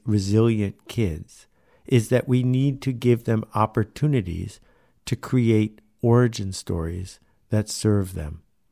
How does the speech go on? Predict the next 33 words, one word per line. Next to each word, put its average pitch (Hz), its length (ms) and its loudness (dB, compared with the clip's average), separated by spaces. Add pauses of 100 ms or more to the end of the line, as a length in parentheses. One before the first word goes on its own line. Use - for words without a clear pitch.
(180)
So 113 440 2
from 120 240 2
a 123 40 2
young 120 320 2
age, 113 580 -2 (340)
my 95 120 -2
mom 101 360 2
and 101 100 0
my 92 140 -2
dad, 90 340 -2
who 95 100 -8
were 85 120 -6
amazing 92 480 -2
parents 90 320 -6
to - 60 -14
grow 87 200 -6
up - 180 -12
with, 92 200 -10 (640)
put - 280 -4
me 131 180 -4
into 120 260 -4
situations 110 960 -4 (260)
where 107 260 -2
I 107 180 2
could 107 220 -6
figure 104 400 -2
out 98 260 -2 (180)
how 101 140 -4
to 95 80 -4
succeed 165 600 -6
and 147 280 -6 (100)
possibly 127 800 -2 (420)
often 117 720 -2